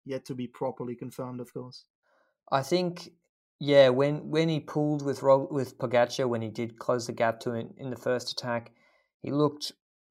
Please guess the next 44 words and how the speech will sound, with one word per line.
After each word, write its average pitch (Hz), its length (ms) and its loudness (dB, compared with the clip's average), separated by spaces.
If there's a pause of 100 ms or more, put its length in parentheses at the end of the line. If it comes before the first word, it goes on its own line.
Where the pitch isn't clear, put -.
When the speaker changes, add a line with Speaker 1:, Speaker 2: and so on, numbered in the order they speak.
(300)
Speaker 2:
yeah, 127 480 0
he 117 80 2
wasn't 143 300 0
pulling 123 340 -2
that 120 240 0
strong 175 400 -2
because 120 320 -4
Bernal 113 400 2
was 104 100 -6
actually 107 300 -4
able 107 140 -2
to 107 40 -8
close 107 380 -2
them 104 140 -8
down 110 400 -2 (500)
reasonably 113 480 -2
quickly, 117 640 -4
even 110 220 -6
when 107 160 -4
Roglic 117 420 -4
and 113 80 -12
Pogacar 113 360 0
were 117 80 -4
pulling. 120 480 -4 (1080)
I 131 100 8
don't 156 200 6
think 151 320 -2 (180)
it's, - 240 -6 (180)
I, 113 260 4
yeah, 110 160 2
I'm 113 100 0
not 143 100 2
gonna 131 160 0
criticize 104 480 0
Roglic 98 340 -6
too 98 140 -8
much. - 260 -10
Like, 107 200 -2
let's 135 180 2
be 113 140 0
honest 95 280 -6
about 98 280 -2
what 90 140 -6
happened. 82 420 -8